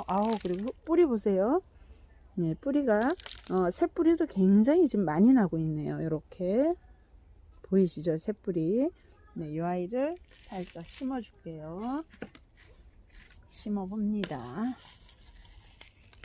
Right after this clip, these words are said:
뿌리가 길어서 조금 더 깊게 흙을 떠낼게요. 떠내고, 자, 하엽 정리해주고요.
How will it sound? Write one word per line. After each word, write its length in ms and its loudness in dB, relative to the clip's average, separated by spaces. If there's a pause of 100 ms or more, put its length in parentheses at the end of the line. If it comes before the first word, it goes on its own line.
뿌리가 280 -2
길어서 800 -4
조금 560 -8
더 200 -6
깊게 920 -6
흙을 340 -4 (100)
떠낼게요. 800 -6 (2250)
떠내고, 840 -6 (1040)
자, 140 -16
하엽 720 -6
정리해주고요. 920 -6